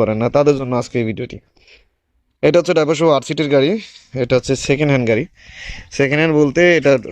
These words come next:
টোটাল রানিং গাড়ি। এই যে গাড়ি দেখতে পাচ্ছেন, সামনের চাকা স্পোকের চাকা, মোটরসাইকেলের ডাম্পার, এক্সট্রা স্প্রিং, হেডলাইট, ফগ লাইট, পিছনের চাকা, এল সিস্টেম চাকা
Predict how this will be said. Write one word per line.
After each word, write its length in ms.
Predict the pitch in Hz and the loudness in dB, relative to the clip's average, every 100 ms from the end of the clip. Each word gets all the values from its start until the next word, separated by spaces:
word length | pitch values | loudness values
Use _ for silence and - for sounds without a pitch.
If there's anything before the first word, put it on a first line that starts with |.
| - _ | -18 _
টোটাল 240 | 135 139 139 127 | 0 2 4 4
রানিং 220 | 127 151 143 | 2 2 2
গাড়ি। 220 | 135 139 - _ _ _ _ _ _ - | 2 0 -8 _ _ _ _ _ _ 0
এই 120 | 139 | 2
যে 80 | 143 | 6
গাড়ি 160 | 151 151 | 4 4
দেখতে 220 | 156 151 | 0 2
পাচ্ছেন, 300 | 156 - 170 190 | 0 0 -2 -2
সামনের 300 | 156 143 135 | -2 -4 -4
চাকা 140 | 139 139 | -4 -2
স্পোকের 300 | 135 139 143 135 | -2 -2 -2 0
চাকা, 260 | 139 135 135 139 135 - - | 0 2 2 2 -2 -10 -10
মোটরসাইকেলের 420 | 131 123 123 127 | -6 -4 0 0
ডাম্পার, 380 | 117 120 127 135 127 | 2 0 0 0 0
এক্সট্রা 260 | 123 - 127 | -4 -2 -2
স্প্রিং, 400 | 127 135 139 143 143 139 _ - - - - | -2 -2 2 2 0 -6 _ -20 -20 -16 -2
হেডলাইট, 640 | 127 127 135 139 143 139 135 - - _ _ _ _ _ _ _ | 0 2 2 2 0 -2 -10 -18 -20 _ _ _ _ _ _ _
ফগ 160 | 151 160 | 0 2
লাইট, 420 | 156 156 156 156 147 - | 4 4 4 0 -4 -12
পিছনের 380 | - 147 156 143 | -6 -2 0 0
চাকা, 240 | 135 131 135 | 0 0 0
এল 180 | 131 | 0
সিস্টেম 300 | 139 156 151 139 | -2 -4 -4 -2
চাকা 300 | 143 131 | -2 -2